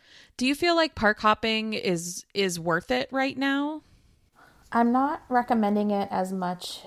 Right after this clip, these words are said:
Speaker 2: as before, just because the park hours aren't as late as they used to be. That is one thing to
Speaker 1: Hmm.
Speaker 2: think about when planning. And they have been changing them a lot. Like, if we're coming up on spring break, they keep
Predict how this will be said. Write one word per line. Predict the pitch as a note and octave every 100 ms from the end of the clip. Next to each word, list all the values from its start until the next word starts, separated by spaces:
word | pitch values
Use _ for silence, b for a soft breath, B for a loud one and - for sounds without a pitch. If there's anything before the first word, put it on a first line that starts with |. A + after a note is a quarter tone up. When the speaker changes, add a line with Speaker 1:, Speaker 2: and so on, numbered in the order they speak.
| -
Speaker 2:
as | F3+ F3 F3 F3+ - _
before, | F3+ F3 - E3 E3 D#3+ E3+ F3
just | F3 F3
because | G3 - F3+
the | F#3
park | - - F3 -
hours | F#3+ G3 G#3+ A3
aren't | - A3 A3+
as | A3
late | A3+ A#3
as | A3+ A3
they | A3+
used | A#3 A3 -
to |
be. | G#3+ G#3+ A3 A3
That | G3 F3+
is | F3+
one | E3+ F3
thing | F3+ F#3
to | F3+
Speaker 1:
Hmm. | D#3 D#3+ -
Speaker 2:
think | F3 F3
about | E3+ E3 -
when | E3+
planning. | - E3 E3 E3 E3 E3 - B B B B B -
And | G3 F#3+ F#3 F#3 F3 B B
they | F#3
have | F3+ F#3 F3+
been | E3+
changing | E3 - D#3+ D#3 D#3 D#3+
them | D#3+ D#3+
a | E3
lot. | E3 E3+ F3 - - B B B -
Like, | D#3 D3+
if | - D3+ - - B -
we're | - D3+
coming | D#3+ D#3
up | -
on | C#3+
spring | - - C#3+ D3
break, | - - -
they | - E3
keep | - D#3+